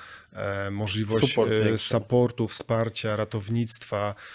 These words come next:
Speaker 1: Tutaj wiele rzeczy musieliśmy na samym początku się z tym zgodzić, że nikt po nas tam nie przyleci, nie przyjdzie, że nam z, z obozu nikt nie
Speaker 2: Tak,
Speaker 1: pomoże,
Speaker 2: tak.
Speaker 1: tak? Czyli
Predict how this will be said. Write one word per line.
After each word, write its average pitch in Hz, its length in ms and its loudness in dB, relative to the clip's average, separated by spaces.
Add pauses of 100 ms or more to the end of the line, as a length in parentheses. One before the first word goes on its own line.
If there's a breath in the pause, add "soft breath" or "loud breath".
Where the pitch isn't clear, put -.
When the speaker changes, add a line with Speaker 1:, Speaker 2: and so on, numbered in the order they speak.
(140 loud breath)
Speaker 1:
Tutaj 131 280 6
wiele 131 240 8
rzeczy 131 640 4
musieliśmy 123 960 4
na 117 240 2
samym 131 280 6
początku 127 460 0
się 127 140 0
z - 80 -2
tym 120 160 0
zgodzić, 101 440 0
że 104 160 0
nikt 120 220 4
po 139 120 2
nas 135 180 2
tam 117 180 2
nie 113 100 0
przyleci, 104 560 -4
nie 113 120 0
przyjdzie, 98 640 0 (200)
że 110 160 -2
nam 113 200 0
z, - 180 -2 (140)
z - 100 0
obozu 120 360 6
nikt 117 220 2
nie 120 80 2
Speaker 2:
Tak, 117 100 6
Speaker 1:
pomoże, 117 300 4
Speaker 2:
tak. 98 120 -6
Speaker 1:
tak? 101 280 -4
Czyli 110 300 0